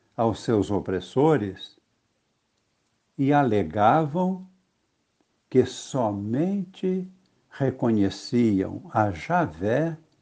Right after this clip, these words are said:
como único Senhor. Eles estavam certos do ponto de vista religioso.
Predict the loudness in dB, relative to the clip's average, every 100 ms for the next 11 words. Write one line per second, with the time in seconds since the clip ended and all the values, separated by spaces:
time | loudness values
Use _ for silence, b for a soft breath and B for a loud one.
0 | _ _ _ _ _ _ _ _ -2 2
1 | 4 4 2 -2 -2 2 2 2 0 -2
2 | -4 -8 -4 -2 -2 -6 b -20 -14 -4
3 | -2 0 4 4 4 -4 -20 _ _ _
4 | _ _ _ _ _ _ _ _ _ _
5 | _ _ _ _ _ _ _ _ 4 6
6 | 4 -2 -6 -2 -2 -2 -4 -8 -10 -4
7 | -2 -2 -6 -12 -10 -10 -12 -20 _ _
8 | _ _ _ _ _ 4 4 4 2 2
9 | 0 0 -2 0 -2 -2 -4 -4 -2 0
10 | 2 2 0 2 4 2 -2 -8 -10